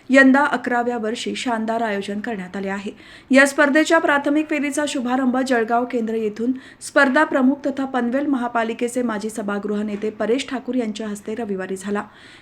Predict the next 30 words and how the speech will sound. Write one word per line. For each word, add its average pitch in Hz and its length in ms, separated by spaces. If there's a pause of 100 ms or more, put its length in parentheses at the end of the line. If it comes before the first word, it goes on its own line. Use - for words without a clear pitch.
यावेळी 269 320
समर्थ 285 420
कला 285 280
बहुउद्देशीय 254 640
संस्थेचे 262 520
अध्यक्ष 254 360
रमेश 214 420
जाधव, 214 300 (380)
परीक्षक 285 440 (120)
आशीर्वाद 220 540
मराठे, 202 440 (160)
मानसी 226 440
दोशी 196 140 (200)
यांच्यासह 220 580 (340)
अटल 302 300
करंडक 294 440
एकांकिका 262 640
स्पर्धेच्या 254 540
टीममधील 269 720
अमोल 220 300 (100)
खेर, 262 220 (360)
गणेश 277 400
जगताप, 247 460
अभिषेक 208 520
पटवर्धन, 240 580
चिन्मय 220 380
समेळ, 214 420
जळगाव 202 440
केंद्र 208 240
प्रमुख 208 260